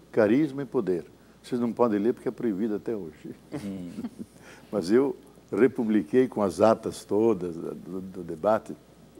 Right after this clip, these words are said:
O objetivo meu era o seguinte: a igreja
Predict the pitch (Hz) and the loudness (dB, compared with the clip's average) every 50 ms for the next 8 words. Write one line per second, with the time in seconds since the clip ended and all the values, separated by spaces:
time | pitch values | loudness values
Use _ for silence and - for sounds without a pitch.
0 | - _ - - - _ _ - - - - - - - - - - - - - | -20 _ -20 -20 -20 _ _ -20 -20 -20 -20 -20 -20 -20 -20 -20 -20 -20 -8 -2
1 | - 151 135 143 160 156 - 196 190 190 185 180 190 190 190 190 165 - - 151 | 0 2 4 4 4 6 6 6 6 6 6 6 8 8 8 6 4 2 0 -2
2 | 113 101 95 87 78 - - - - - - - - - - - - - - - | -2 0 -2 -2 -4 -6 -14 -20 -20 -20 -20 -20 -20 -20 -20 -20 -20 -20 -20 -20
3 | - - - _ - 147 147 135 131 156 160 180 196 185 151 170 175 170 143 131 | -20 -20 -16 _ 0 2 4 6 8 10 10 10 10 10 8 6 4 6 6 4
4 | 101 85 | 2 0